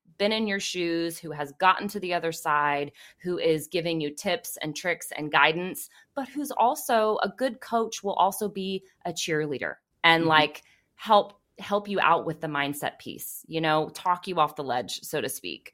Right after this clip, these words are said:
Speaker 1: Um, so I think those are the things that really can help somebody gain confidence.
Speaker 2: Yeah. And I would just add to that last piece, education of all kinds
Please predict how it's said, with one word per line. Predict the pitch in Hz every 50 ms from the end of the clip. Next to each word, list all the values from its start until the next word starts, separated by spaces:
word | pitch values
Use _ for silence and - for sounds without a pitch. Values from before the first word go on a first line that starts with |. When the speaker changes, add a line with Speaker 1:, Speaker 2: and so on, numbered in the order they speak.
| -
Speaker 1:
Um, | 165 170 165 160 156 156 151 - _ _ - - - -
so | - 220
I | 220
think | 226 226 190
those | - 175 165 160 160
are | 156
the | 139 131
things | 131 - 139 127 127 127 127 - - -
that | - 147 - -
really | 139 135 127 123 123 123 127 131 _ _ _ _ _ _ _ _ _ _ _ _ _ _
can | - 165
help | 151 147 123 117 -
somebody | - 123 123 123 123
gain | 117 - - - 127
confidence. | - - - - - - - - - - - - - _ _ _ _
Speaker 2:
Yeah. | - 196 185 175 170 170 170 165 - _ -
And | 226 220
I | 220 247 262
would | 294 277
just | 240 254 247 -
add | 233 - 190 190 185 185 170 175
to | - -
that | 190 180 165 156 - -
last | 180 190 202 214 214 - - -
piece, | - 196 175 170 165 - - - - - - - - - _ _ _ _ -
education | 277 339 339 381 - - 302 262 - 247 226
of | 208 180 196 -
all | 196 202 214 226 220
kinds | - 196 208 190 180 170 170 165 165 165 - -